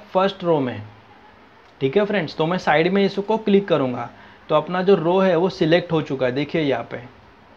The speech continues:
अगर मान लो मैंने यहाँ पे click किया तो second row select हुआ है। हमको अगर पूरा row select करना है तो इसका यूज़ आप कर सकते हो। और उसके बाद कॉलम के लिए ऐसा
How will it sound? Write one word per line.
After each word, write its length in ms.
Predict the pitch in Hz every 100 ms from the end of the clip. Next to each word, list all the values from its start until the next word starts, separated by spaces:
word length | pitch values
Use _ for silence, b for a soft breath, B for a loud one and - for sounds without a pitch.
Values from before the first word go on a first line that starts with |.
| - - - - - -
अगर 220 | 131 156
मान 200 | 160 160
लो 140 | 165
मैंने 200 | 170 165
यहाँ 220 | 170 143 135
पे 100 | 160
click 420 | 160 160 160 156
किया 180 | - 156
तो 200 | 147 190
second 460 | 202 165 151 170 160
row 180 | 160 151 -
select 380 | 151 135 135 -
हुआ 180 | 120 117
है। 140 | 113 - B B - - - - -
हमको 340 | 135 156 196
अगर 240 | 190 190 175
पूरा 400 | - 190 190 214
row 240 | 170 165
select 360 | 185 190 180 175
करना 260 | 180 175 180
है 140 | 147
तो 140 | 143
इसका 260 | 160 - 180
यूज़ 260 | 170 170 180
आप 180 | 180 -
कर 140 | 170
सकते 340 | 151 139 -
हो। 140 | 123 107 110 - B B B - - -
और 180 | 156
उसके 240 | 175 170 190
बाद 180 | 196 202
कॉलम 340 | 185 170 185 196
के 140 | 196
लिए 340 | 165 139 123 123 B B -
ऐसा 260 | 135 143